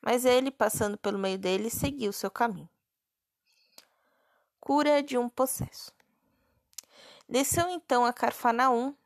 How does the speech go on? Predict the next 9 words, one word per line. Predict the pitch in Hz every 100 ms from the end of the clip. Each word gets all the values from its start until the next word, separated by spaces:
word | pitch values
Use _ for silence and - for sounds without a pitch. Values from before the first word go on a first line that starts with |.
| _
cidade | - - 196 196 190 202
da | 190
Galiléia, | 196 202 254 214 180 185 - _ _ - - - _
e | - 233
ali | 262 269
os | 302 294
ensinava | 294 - 311 214 202
aos | 208 233
sábados. | 202 196 185 175 - -